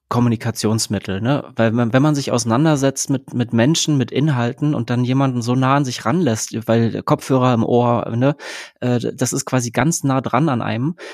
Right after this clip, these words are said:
dann kann man das wirklich schaffen, Menschen näher zu kommen. Das heißt, Podcasts an sich sind noch kein Reichweitenmedium, so wie Social Media vermeintlich ja erstmal Inhalte in die Welt raussendet und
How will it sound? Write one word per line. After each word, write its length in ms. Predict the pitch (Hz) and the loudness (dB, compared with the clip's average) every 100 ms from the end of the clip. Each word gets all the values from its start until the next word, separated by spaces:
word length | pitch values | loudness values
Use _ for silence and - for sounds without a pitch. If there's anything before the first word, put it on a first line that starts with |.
| - - | -12 -2
dann 400 | 120 127 123 - _ | 2 2 0 -4 _
kann 140 | - 127 | -2 2
man 120 | 160 | 2
das 140 | 156 | 2
wirklich 240 | 143 156 143 | -2 -2 -2
schaffen, 300 | 143 - 160 | -2 0 0
Menschen 460 | 123 - 165 156 - _ _ _ - | 0 0 -2 -2 -6 _ _ _ -6
näher 400 | 123 131 180 160 | -2 0 0 -2
zu 160 | - | -6
kommen. 400 | 117 107 104 101 117 - - - | -4 -2 -2 -6 -12 -20 -20 -10
Das 120 | 101 | 0
heißt, 280 | 117 117 - _ _ _ _ _ _ _ _ - - | 2 2 -2 _ _ _ _ _ _ _ _ -20 -8
Podcasts 400 | 135 - 139 127 | -6 -2 -4 -2
an 140 | 120 | -2
sich 240 | 107 180 - | 0 -2 -2
sind 240 | 156 151 | -4 -2
noch 140 | 139 - | -4 -2
kein 400 | 139 147 147 - _ | 0 2 0 -2 _
Reichweitenmedium, 1200 | - - 101 131 - 160 156 156 151 160 180 180 | -10 -4 -2 -2 -2 -2 0 0 0 0 0 0
so 160 | 123 120 | 0 0
wie 120 | 123 | 0
Social 320 | - 120 123 | 0 -2 0
Media 420 | 120 139 151 139 - - - - | 0 2 2 2 -2 -18 -18 -8
vermeintlich 560 | - 123 117 131 131 - | -2 2 2 0 -2 0
ja 340 | 123 120 120 - - | 0 0 -4 -18 -18
erstmal 400 | - 117 - 131 | -4 -4 0 0
Inhalte 400 | 131 131 123 123 123 | 2 2 2 0 -2
in 120 | 117 | -2
die 120 | 113 | 2
Welt 280 | 113 131 120 | 2 2 -2
raussendet 600 | 131 - 123 127 131 - | -2 -2 0 2 0 0
und 200 | 113 | -4